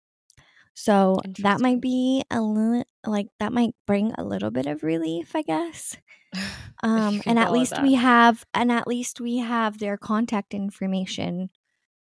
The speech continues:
Speaker 1: you know, or, like, their name at least, <laughs> like,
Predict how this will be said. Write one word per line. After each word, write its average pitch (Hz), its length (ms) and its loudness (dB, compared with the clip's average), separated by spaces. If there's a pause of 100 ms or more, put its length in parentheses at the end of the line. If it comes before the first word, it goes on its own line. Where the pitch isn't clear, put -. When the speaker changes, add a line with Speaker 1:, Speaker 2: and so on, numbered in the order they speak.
(280)
Speaker 1:
you 202 120 2
know, 180 340 -2 (400)
or, 208 100 2
like, 190 300 2 (400)
their 208 220 0
name 202 520 0
at - 200 -6
least, 220 580 -2
<laughs> - 380 0
like, 247 240 0